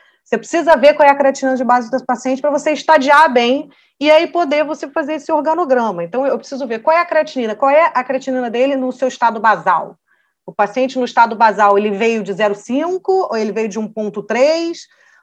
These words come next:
Porque se eu uso a creatinina do dia da internação, que a maioria das pessoas que não tem esse paciente antes, você pode tá subestimando essa, esse, esse estadiamento. O estadiamento sai menor do que ele deveria ser.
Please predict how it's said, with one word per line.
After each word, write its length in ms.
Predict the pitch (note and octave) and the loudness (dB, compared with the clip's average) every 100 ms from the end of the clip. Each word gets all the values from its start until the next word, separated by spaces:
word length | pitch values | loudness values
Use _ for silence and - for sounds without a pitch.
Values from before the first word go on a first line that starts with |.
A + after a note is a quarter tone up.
| _ | _
Porque 200 | - D4 | -4 -2
se 120 | F4 | 0
eu 80 | E4+ | 4
uso 180 | G4 F#4+ | 4 2
a 40 | |
creatinina 500 | F#4+ D#4+ D#4 D4 C4 | 0 -4 -2 -2 -2
do 120 | A#3 | -2
dia 220 | G3+ A#3+ | -2 -2
da 80 | A#3 | -2
internação, 840 | A3 G#3+ G#3+ G3+ F3 - C#4 A#3+ F3+ | -4 -6 -4 -4 -4 0 2 2 0
que 100 | F#3 | -4
a 60 | |
maioria 260 | F3 F#3 F#3+ | 0 0 0
das 160 | F#3 | -4
pessoas 600 | - F#3 E3+ G3 F3+ E3+ | -6 -6 -2 0 0 -2
que 140 | - F#3 | -6 -6
não 200 | F3+ E3+ | -6 -4
tem 300 | G#3+ G#3+ F#3+ | -2 -2 -2
esse 260 | F3 E3+ | -6 -10
paciente 460 | - F3 F#3 F3+ - | -12 -10 -8 -10 -2
antes, 220 | B3+ C4 - _ _ | 0 0 -6 _ _
você 220 | C4+ C4+ | 0 0
pode 340 | D4 C#4 C#4 - | 4 4 4 2
tá 160 | D4 D4 | 2 2
subestimando 1120 | D4 D#4 C#4 E4 C#4 - D#4+ D4 C#4 F3+ E3 | 0 -2 0 0 -2 -4 0 2 2 2 -2
essa, 280 | - F#3 E3+ | -4 -4 -6
esse, 460 | F3+ E3+ G3+ F3 E3+ | -6 -2 0 0 -2
esse 180 | - E3 | -8 -14
estadiamento. 580 | F3+ G3+ F#3 F#3 E3+ E3 | -2 0 0 -2 -4 -8
O 40 | |
estadiamento 480 | - F3+ F#3 G#3 A3 | -8 -6 -4 -6 -6
sai 160 | - A#3 | -6 -4
menor 720 | A#3+ A#3+ G#3+ B3 A#3+ A#3 B3 | -4 -6 -4 0 6 6 6
do 80 | B3 | 0
que 80 | |
ele 100 | C4+ | -2
deveria 360 | A#3 B3+ C4 C#4+ | 0 0 2 0
ser. 260 | C#4+ E3+ | 0 -6